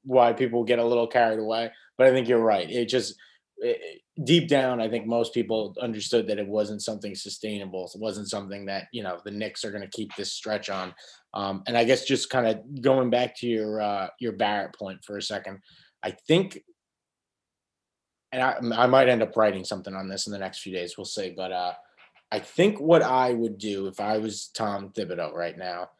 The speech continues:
is to try and add some shooting around Barrett and Randall. 'Cause right now it's Barrett, Randall, Payton, Robinson, and then I guess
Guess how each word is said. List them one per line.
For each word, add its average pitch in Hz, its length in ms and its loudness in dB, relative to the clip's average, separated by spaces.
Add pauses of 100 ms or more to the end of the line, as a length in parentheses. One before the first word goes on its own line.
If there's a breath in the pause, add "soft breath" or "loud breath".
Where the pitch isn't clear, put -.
(300)
is 101 680 -6 (200)
to 113 100 -4
try 135 400 2
and 143 200 2 (100)
add 117 280 -2
some 110 200 -4
shooting 113 640 -2
around 101 420 -4
Barrett 101 300 0
and 98 80 -8
Randall. 92 320 -6
'Cause 107 160 -8
right 135 180 6
now 123 300 4
it's 104 200 -2 (380 loud breath)
Barrett, 135 340 6
Randall, 120 380 0
Payton, 110 640 -2 (240)
Robinson, 107 720 0
and 107 160 -8
then 98 320 -6
I 110 60 -6
guess 104 240 -6